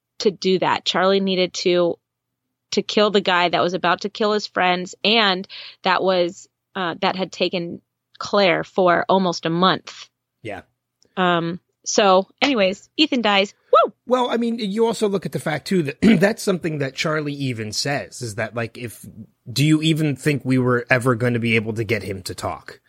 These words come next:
Speaker 1: Right.
Speaker 2: And I mean, that's a good point. And I don't, to me, watching that when it happened, you know, watching it through for the first time, I don't find that controversial at all. I was actually in full support of Charlie. I was actually glad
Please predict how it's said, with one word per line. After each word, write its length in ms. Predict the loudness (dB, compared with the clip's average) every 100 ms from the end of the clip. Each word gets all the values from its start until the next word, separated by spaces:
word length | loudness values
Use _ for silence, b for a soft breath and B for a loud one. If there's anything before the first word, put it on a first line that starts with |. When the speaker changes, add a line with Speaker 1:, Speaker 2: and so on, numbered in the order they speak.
| b
Speaker 1:
Right. 280 | -2 0 0 -6 -2
Speaker 2:
And 440 | 0 2 0 -4 -4
I 80 | -2
mean, 160 | 0
that's 220 | 0 0
a 60 | 0
good 180 | 0 0
point. 300 | 0 -4 -2
And 240 | -4 -4
I 160 | 0 2
don't, 280 | 2 0 -2 _ -18 -6
to 120 | 0 2
me, 400 | 4 2 2 2
watching 440 | 0 -2 -2 0
that 280 | 0 0 0
when 140 | 0
it 100 | 0
happened, 580 | -2 -2 0 -4 -4 -12 -8
you 100 | -4
know, 80 | -2
watching 340 | -2 -2 -4
it 100 | -4
through 100 | -4
for 120 | -4
the 60 | -6
first 240 | -6 -6
time, 280 | -4 -2 -4 -2
I 140 | 2 4
don't 200 | 4 0
find 360 | -2 0 0
that 200 | -2 -4
controversial 680 | -4 -4 -4 -4 -4 -4 -6
at 80 | -6
all. 220 | -10 -14 B B B
I 160 | 0 4
was 180 | 4 4
actually 300 | -2 2 2
in 100 | 0
full 220 | -2 -2
support 340 | -2 0 0
of 80 | 0
Charlie. 380 | 0 0 0 -2
I 140 | 0
was 160 | 0 0
actually 340 | -2 -4 -4
glad 640 | -4 -2 2 4 4 0